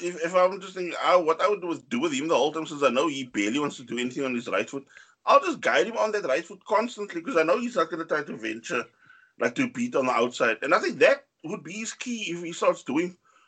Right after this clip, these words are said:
more of that. You don't beat people on the outside. He, he might do it, say, from halfway line to midway of the opponent's half, but when it comes to getting into the box, he don't do anything like that.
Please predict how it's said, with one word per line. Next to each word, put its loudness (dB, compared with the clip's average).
more 8
of 8
that. -2
You -8
don't -2
beat -6
people -2
on -2
the 0
outside. 0
He, -6
he 4
might 4
do 6
it, 4
say, 0
from 4
halfway 4
line 4
to -2
midway 0
of 0
the 4
opponent's 0
half, 0
but -2
when -4
it -12
comes 2
to -14
getting -8
into -8
the -8
box, -2
he -8
don't -4
do -2
anything -4
like -4
that. -6